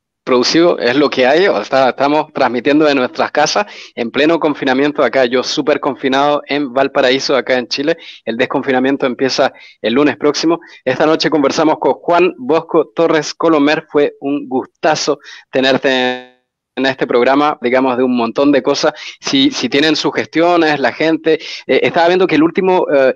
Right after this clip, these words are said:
no, no, no supe si respondí bien el último, eh, comentario de Alexander Franklin, porque decía que el sistema de vigilancia y castigo escaló hasta la cuarta generación de derecho. Quiero decirle que tiene toda la razón, porque del momento que alguien es, es conocido,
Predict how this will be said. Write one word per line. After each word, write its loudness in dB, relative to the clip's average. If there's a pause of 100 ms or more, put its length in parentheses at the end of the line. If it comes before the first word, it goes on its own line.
(260)
no, 2
no, 2
no 2
supe 0
si -2 (160)
respondí 0
bien 2
el 2
último, 2
eh, 2
comentario 0
de 4
Alexander 0
Franklin, -2 (320)
porque 0
decía 0
que 0
el 0
sistema 0
de 2
vigilancia -2
y -8
castigo 0
escaló 0
hasta 0
la 2
cuarta -2
generación -2
de 2
derecho. 0 (360)
Quiero 0
decirle 2
que 0
tiene 2
toda 2
la 4
razón, -2 (460)
porque 0 (180)
del 0
momento 2
que 0
alguien 2
es, 2
es -2
conocido, 0